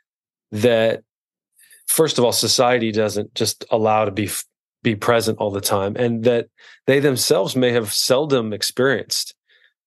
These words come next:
you know, their core essential nature. So, um, that's a, that's a sacred thing, and it needs to be honored with great care.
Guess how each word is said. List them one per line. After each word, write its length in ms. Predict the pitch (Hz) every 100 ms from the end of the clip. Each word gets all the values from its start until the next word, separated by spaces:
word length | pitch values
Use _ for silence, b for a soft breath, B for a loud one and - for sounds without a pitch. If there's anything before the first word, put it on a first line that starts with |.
| -
you 100 | 110
know, 140 | 107
their 280 | 104 104 95 -
core 300 | - 120 117
essential 460 | 101 127 117 117 107
nature. 540 | 107 117 - 110 - _ B B B B _ _ -
So, 520 | - 127 123 127 - _ _ 131
um, 480 | 117 113 117 110 _ _ _ _ _
that's 380 | 120 139 147 -
a, 260 | 170 131 - -
that's 240 | - 156 -
a 80 | 127
sacred 540 | - 170 202 143 107
thing, 420 | 117 110 113 123 -
and 200 | 131 120
it 120 | 123
needs 320 | 123 135 135 -
to 120 | 123
be 340 | 117 117 120 - -
honored 520 | 117 131 127 113 107
with 260 | 107 92 - _
great 520 | - 110 131 156 -
care. 600 | - 107 101 98 113 110